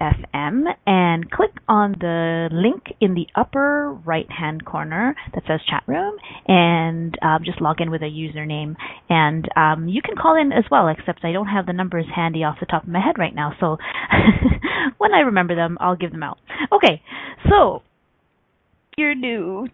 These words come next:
to Messy Adventures in Living. Here is how we like to roll on the show. The next hour is an invitation for you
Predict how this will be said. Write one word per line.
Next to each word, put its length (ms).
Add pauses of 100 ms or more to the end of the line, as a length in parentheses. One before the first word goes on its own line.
to 80
Messy 380
Adventures 440
in 120
Living. 460
Here 440
is 320 (320)
how 220
we 160
like 160
to 100
roll 300 (380)
on 140
the 140
show. 200 (640)
The 120
next 260
hour 460
is 360
an 100
invitation 760 (760)
for 360
you 300